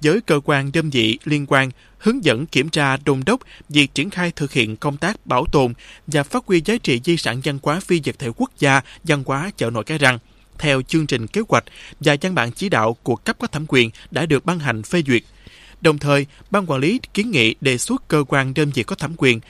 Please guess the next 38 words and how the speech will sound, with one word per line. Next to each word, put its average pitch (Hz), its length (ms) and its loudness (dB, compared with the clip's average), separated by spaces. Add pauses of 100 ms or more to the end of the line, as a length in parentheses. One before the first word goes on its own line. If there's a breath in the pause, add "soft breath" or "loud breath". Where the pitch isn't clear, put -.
(220 loud breath)
có 240 120 -2
biện 139 180 0
pháp 233 200 -4
xử 139 180 -2
lý 202 120 -4
kịp - 220 -4
thời 123 240 0 (160)
đối 180 160 2
với 208 120 2
những 156 200 -4
hành 110 180 -4
vi 151 200 -4
vi 160 120 -2
phạm 110 220 -4
pháp - 240 -4
luật. 131 140 4 (540 soft breath)
Phối 262 120 4
hợp 160 260 0
Sở 151 240 0
Nội 139 160 -2
vụ 120 260 2 (200 loud breath)
đề 156 140 6
nghị 127 260 4
cấp - 220 -6
có 269 100 -4
thẩm - 200 -4
quyền 127 240 4
xem 139 340 -2
xét, 214 280 -4 (200 soft breath)
khen 202 240 -2
thưởng 131 240 -2
tập - 200 -4
thể, 120 120 -4
cá 170 140 -4
nhân 147 260 0
có 208 140 -4
thành 117 260 -6
tích 240 180 0